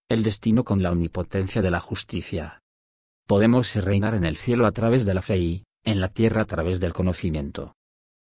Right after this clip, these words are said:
El hombre que pueda gobernarse a él mismo será el rey de toda la naturaleza. Ahora nos disponemos a mostrar a través de qué métodos los auténticos iniciados se transformaron en señores de la vida,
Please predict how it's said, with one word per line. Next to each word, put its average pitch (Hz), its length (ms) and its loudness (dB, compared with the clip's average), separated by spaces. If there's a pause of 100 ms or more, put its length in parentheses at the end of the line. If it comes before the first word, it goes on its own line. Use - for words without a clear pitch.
(140)
El 110 200 2
hombre 123 260 4
que 101 140 -2
pueda 113 320 2
gobernarse 92 600 0
a 92 60 2
él 92 160 2
mismo 113 320 4
será 107 300 0
el 90 120 0
rey 98 200 2
de 87 100 0
toda 107 300 2
la 101 100 2
naturaleza. 101 800 0 (720)
Ahora 131 340 2
nos 123 180 2
disponemos 104 640 2
a 104 60 4
mostrar 104 480 2
a 98 80 0
través 90 380 -2
de 92 100 -2
qué 143 160 2
métodos 113 460 4
los 107 160 -2
auténticos 110 640 -2
iniciados 117 540 2
se - 180 -2
transformaron 101 640 0
en 90 120 2
señores 110 480 0
de 92 80 0
la 82 80 0
vida, 76 420 -4